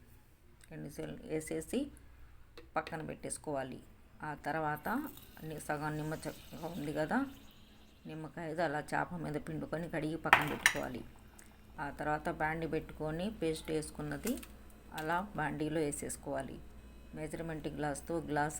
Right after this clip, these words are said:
ఆయిల్ వేయాలి. ఆ తర్వాత పసుపు కొద్దిగా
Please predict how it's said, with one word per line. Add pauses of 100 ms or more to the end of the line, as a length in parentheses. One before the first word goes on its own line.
ఆయిల్
వేయాలి. (1500)
ఆ
తర్వాత (140)
పసుపు (3000)
కొద్దిగా